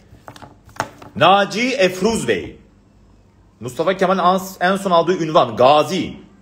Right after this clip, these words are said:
Dışişleri Bakanları hocam Tevfik Rüştü Aras'a çok dikkat et. Tevfik Rüştü Aras Mustafa Kemal dönemi <laughs> son, eee, Dışişleri Bakanı'dır. Tevfik Rüştü Aras.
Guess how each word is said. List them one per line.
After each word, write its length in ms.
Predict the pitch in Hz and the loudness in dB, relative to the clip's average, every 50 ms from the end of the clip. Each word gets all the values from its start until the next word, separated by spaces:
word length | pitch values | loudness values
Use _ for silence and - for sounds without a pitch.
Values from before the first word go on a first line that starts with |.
| _ _ _ _ _ _ _ _ _ _ _ - - - _ - 104 107 | _ _ _ _ _ _ _ _ _ _ _ -20 -20 -20 _ -16 -8 -6
Dışişleri 480 | 165 170 - 214 - - 220 220 208 | -4 -2 -2 -2 0 2 2 4 4
Bakanları 440 | 202 196 202 208 202 196 196 190 196 | 2 2 2 0 0 2 2 0 2
hocam 280 | 190 196 185 185 170 147 - | 2 0 0 -2 -4 -4 -2
Tevfik 380 | - 190 190 185 185 185 - | 2 2 2 2 0 -6 -6
Rüştü 260 | 196 196 - - - 196 | -4 -6 -4 -2 0 0
Aras'a 340 | 180 185 185 180 - 208 | 2 2 2 0 -2 -4
çok 220 | - - 208 - - | -2 -2 -4 -2 -4
dikkat 280 | 190 190 - 196 196 | -6 0 0 0 0
et. 240 | 190 190 190 - - - _ _ _ _ _ _ - | 0 -4 -4 -8 -18 -20 _ _ _ _ _ _ -8
Tevfik 340 | - 160 160 165 202 185 185 | -6 -6 -6 -4 -6 -8 -6
Rüştü 220 | 196 - - 208 | -6 -2 2 2
Aras 280 | 185 180 190 202 196 - | 4 4 2 0 0 -4
Mustafa 400 | 151 156 - - 180 185 208 196 | -8 -8 -4 -4 -2 -2 -2 -2
Kemal 360 | - 185 180 185 190 190 165 | -2 0 2 2 2 2 0
dönemi 500 | 170 170 170 170 175 185 208 196 - - - - - _ _ - | 0 0 0 0 0 -2 -4 -4 -8 -18 -20 -20 -20 _ _ -20
<laughs> 1400 | - - - - 139 - - - 240 226 - - - 285 262 - - - - 262 - 254 247 226 214 202 185 170 - | -16 -12 -12 -10 -10 -8 0 0 0 0 0 -2 0 0 0 0 -2 -14 -14 -14 -14 -12 -12 -12 -12 -14 -14 -16 -16
son, 760 | - - - - - - 220 233 247 247 254 - - - - - _ _ - - - | -14 -12 -10 -6 2 4 4 4 4 2 -2 -8 -14 -18 -20 -20 _ _ -14 -4 0
eee, 1200 | 135 139 135 131 127 127 123 123 123 123 120 120 117 117 117 113 113 110 110 107 107 104 104 - | 2 4 6 6 6 6 6 6 4 2 2 2 0 0 0 0 0 0 0 -2 -2 -2 0 0
Dışişleri 380 | 190 190 196 185 202 196 196 | 0 0 0 0 0 2 2
Bakanı'dır. 340 | 185 175 - 165 135 113 - | 2 2 2 0 -2 -2 -2
Tevfik 400 | - 170 180 170 - 185 190 - | -2 -2 -2 0 -2 -4 -4 -2
Rüştü 240 | 165 170 165 - 196 | -4 -4 0 2 2
Aras. 540 | 165 160 165 165 135 - - - - - | 4 4 4 4 2 2 -2 -12 -16 -18